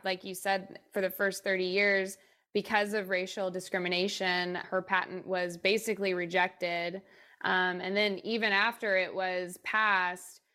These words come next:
she still faced a lot of discrimination from,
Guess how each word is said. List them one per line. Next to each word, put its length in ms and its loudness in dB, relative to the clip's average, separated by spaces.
she 180 0
still 300 0
faced 480 -2
a 80 -2
lot 260 4
of 280 -2
discrimination 920 0
from, 680 -2